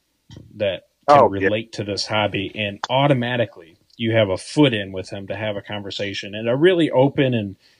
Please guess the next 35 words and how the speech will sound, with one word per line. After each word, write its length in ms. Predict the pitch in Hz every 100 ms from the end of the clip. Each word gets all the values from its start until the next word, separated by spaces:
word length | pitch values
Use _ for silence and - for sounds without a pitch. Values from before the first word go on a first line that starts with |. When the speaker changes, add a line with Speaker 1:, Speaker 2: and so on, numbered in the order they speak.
| _
Speaker 1:
and 200 | 120 110
fun 440 | - - 131 147 123
conversation. 760 | 113 104 95 - 95 90 -
I 100 | 127
can't 260 | - 147 -
tell 180 | 131
you 120 | 117 104
how 200 | 120 147
many 220 | 135 107
people 380 | - 104 104 98
we 220 | 120 135
just 280 | 123 - -
cold 380 | - 135 147
called 460 | - 101 98 92 - _ _ _ _ -
out 220 | 127 131
west 320 | 117 143 -
there 220 | 113 107 104
where 160 | 101
we 160 | 104 101
went, 300 | 127 160 - -
and, 400 | 110 104 95 95 _ -
uh, 300 | - 113 104
you 100 | 113
know, 100 | 117
you 120 | 120 135
just 140 | 123
show 240 | - 113
up 160 | 120 -
to 80 | 117
their 160 | 110
doorstep 500 | 107 131 170 - 180
and 100 | 160
they 140 | 113 107
open 340 | 117 127 120
you 240 | 117 117